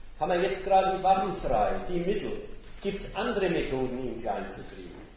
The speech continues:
Ist es so wichtig? Alle die Seiten werden, werden von einem Staat auch,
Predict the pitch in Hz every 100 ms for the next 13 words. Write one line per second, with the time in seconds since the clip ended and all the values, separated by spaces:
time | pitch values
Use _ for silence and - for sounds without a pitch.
0 | - - - - - - - - - -
1 | 277 - - - - 190 214 - 185 208
2 | 254 - 151 107 - - - - - -
3 | - 214 220 226 - 180 220 220 185 -
4 | 196 - 196 - - - - - 190 190
5 | 190 202 185 - 175 170 170 160 160